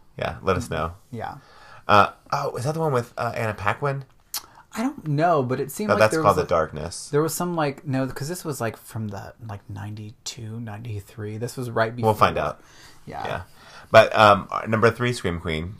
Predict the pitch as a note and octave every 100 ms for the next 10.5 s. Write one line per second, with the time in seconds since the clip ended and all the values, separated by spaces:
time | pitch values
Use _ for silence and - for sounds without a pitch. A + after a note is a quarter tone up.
0 | - - E2 E2+ - - - F2+ F2 -
1 | A2+ D#3 E2 F2 _ - - - _ _
2 | _ - F#2 F#2+ G2 F#2+ - - - _
3 | - F#2+ F2+ F2+ - E2+ D#2 B1+ G2+ A2
4 | B2+ G#2+ - G2+ G#2+ - A2 G#2+ A#2 B2
5 | C3 G2 F2+ - - - - - - -
6 | - - - G#2+ B2 A#2+ G#2+ A2+ A2 G2+
7 | E2 D#2+ - F#2+ F2 E2 F2 F2 - -
8 | - - A2 F2 D#2 E2+ F2+ - - -
9 | - - - - - C3+ G2 G2+ F#2+ -
10 | G2+ - - E2+